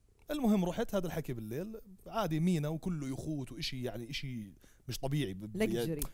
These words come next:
Speaker 1: بقشعر بدنك تشوف كمية اليخوت المستوتة والموجودة وكذا، وهذا الأمير الفلاني وهذا ال-، رجل الأعمال الفلاني. وصلنا على اليخت صافف هيك وبال-، بال-، بالبحر يعني على الطرف، وفي مربع أنت بتوصل له السيارة عشان تنزل.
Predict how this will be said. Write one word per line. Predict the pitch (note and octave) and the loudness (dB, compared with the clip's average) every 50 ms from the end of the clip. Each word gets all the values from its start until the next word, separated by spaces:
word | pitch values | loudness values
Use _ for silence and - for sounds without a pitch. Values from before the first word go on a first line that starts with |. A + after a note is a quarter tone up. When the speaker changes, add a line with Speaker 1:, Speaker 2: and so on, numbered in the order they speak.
| - - - | -8 -8 -2
Speaker 1:
بقشعر | A#2+ C3+ D#3+ - D#3 C#3+ | 2 4 4 4 4 4
بدنك | D3 D3+ D#3+ E3+ D#3 - | 4 6 6 6 4 2
تشوف | - - D#3+ C#3+ | 2 0 -2 0
كمية | - D3+ C#3 C#3+ D3+ C3 | 0 0 2 2 2 0
اليخوت | C3+ C3 B2+ C3 D#3 D3 | -2 -2 0 0 0 2
المستوتة | C3+ B2 B2 - - - C#3 B2+ A#2 C3 | 0 0 -2 -2 -2 0 -2 -2 0 -2
والموجودة | B2 B2 B2 B2 B2 B2 C#3 B2+ B2 B2 B2 | -2 -2 -2 -4 -4 -4 -2 -4 -2 -2 -4
وكذا، | B2 - C#3+ C3 B2+ | -4 -2 -4 -2 -2
وهذا | C3 C#3 C#3 B2+ | -2 -2 -2 -2
الأمير | C3 C3 B2+ A#2+ B2 C#3 C3+ B2+ | -2 -4 -4 -4 -4 -2 -2 -2
الفلاني | B2 B2+ - - D3 C#3 B2+ B2+ C3 | -2 -4 -6 -4 -4 -2 -2 -2 -4
وهذا | C3 C#3 C3 B2+ | -4 -4 -4 -4
ال-، | C3 C3 B2+ B2 - - - - - - | -4 -4 -4 -6 -8 -10 -18 -10 -4 0
رجل | C#3+ C#3 C#3+ D3 | 0 2 2 2
الأعمال | C#3+ C3 C#3 C#3+ C#3 C#3 | 2 4 4 4 4 4
الفلاني. | C3+ - - E3 F#3+ A#3 | 2 0 -2 -2 -2 0
وصلنا | B3 - - A3+ G3 D#3 C#3 E3 - - - - - - - - | 0 0 2 2 2 2 0 -2 -4 -8 -16 -20 -20 -12 -4 0
على | C#3+ F#3 | 2 2
اليخت | G#3+ D4+ D4 - - - | 4 4 2 2 2 4
صافف | - C4 A#3 - - D#3+ - - | 6 6 6 4 2 -2 -2 0
هيك | B2+ C3 E3+ - - | 0 0 0 -2 -6
وبال-، | D#3+ B2+ - - F#2 A2+ - - F2 G#2 C3 B2+ | -8 -10 -10 -10 -12 -12 -14 -10 -8 -6 -6 -4
بال-، | A2 A#2 A#2+ A2+ A#2 A2+ B2 B2+ C3 | -6 -6 -10 -10 -2 2 2 2 4
بالبحر | A#2+ A#2 D3 D3+ C3+ C3+ - A2+ - C3+ A2 | 4 2 2 4 6 6 6 6 6 4 4
يعني | G#2+ G#2+ G#2+ B2 | 2 2 2 2
على | A#2+ B2 | 0 0
الطرف، | - - - C#3 C#3 F#3 G#3+ - - | 0 2 2 4 4 4 4 2 -2
وفي | F#3 - - D4 | -4 0 0 2
مربع | C4+ C4 C4+ C4 G3+ D#3+ E3 C#3 B2+ | 6 8 8 8 8 8 6 6 6
أنت | C3+ C#3 - | 4 0 -2
بتوصل | A3+ - - B3+ - B3+ A#3 | -2 -2 -2 -2 0 2 2
له | G3+ | 2
السيارة | E3+ - - D#3+ D3+ D3+ E3+ | 2 2 2 2 2 2 2
عشان | G3 A3 - G#3 F#3 | 0 0 0 0 0
تنزل. | - D#3+ B2 G2+ G2+ G#2 | 0 0 -2 -2 -4 -8